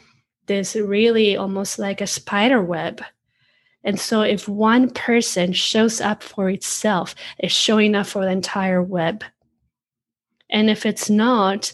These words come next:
then the energy is not really flowing as strongly to others that are connected. So that's what we do when we don't show up for ourselves,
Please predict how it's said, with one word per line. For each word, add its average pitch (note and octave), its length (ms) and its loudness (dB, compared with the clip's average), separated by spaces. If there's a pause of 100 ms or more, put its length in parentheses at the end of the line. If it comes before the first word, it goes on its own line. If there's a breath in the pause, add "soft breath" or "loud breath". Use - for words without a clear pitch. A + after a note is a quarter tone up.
(280 soft breath)
then A3+ 260 0
the A3+ 120 0
energy A3 400 2
is G#3+ 140 -4
not G#3+ 160 0
really G#3+ 240 2
flowing G#3 600 0
as F#3 120 -6
strongly G#3+ 520 0
to G3+ 220 -2
others G3+ 300 0
that F#3+ 160 -4
are F#3+ 160 -2
connected. G3+ 720 -4 (920)
So - 140 -4
that's G#3+ 400 2
what A3 160 0
we G#3 100 2
do G3+ 560 0 (680)
when G3+ 140 -4
we G#3 100 2
don't A3 180 2
show G3+ 240 0
up F#3+ 160 0
for - 160 -6
ourselves, F#3 680 -4